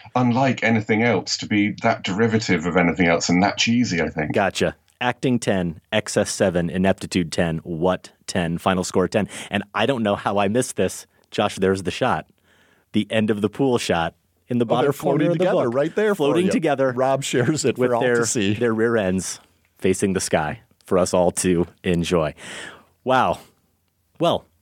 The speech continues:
Speaker 2: as I said, we will link to plenty of links to all of these films, at least clips from some of these films, if you want to see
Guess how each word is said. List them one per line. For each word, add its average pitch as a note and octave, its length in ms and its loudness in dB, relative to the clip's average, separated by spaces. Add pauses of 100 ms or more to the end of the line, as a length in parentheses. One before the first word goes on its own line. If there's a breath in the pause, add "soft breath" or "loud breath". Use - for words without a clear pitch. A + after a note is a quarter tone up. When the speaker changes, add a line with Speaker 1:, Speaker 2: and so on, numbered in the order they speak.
(380)
Speaker 2:
as B2 160 2
I B2 80 4
said, G#2 320 0 (100)
we A#2 160 0
will B2+ 380 2
link A#2+ 540 -2
to B2 420 2 (560 loud breath)
plenty E3+ 380 2
of E2 100 -4
links F2+ 480 -2
to C3+ 160 2
all B2+ 220 4
of G#2 80 0
these G2 200 0
films, F2+ 320 2
at F2 100 -4
least A2 280 0
clips - 400 -4
from G#2 180 -2
some F#2+ 200 0
of E2+ 60 0
these F#2 180 2
films, F2+ 340 0
if F2+ 380 -2
you F#2 260 2
want F2+ 460 0
to G2 120 -2
see F2+ 440 0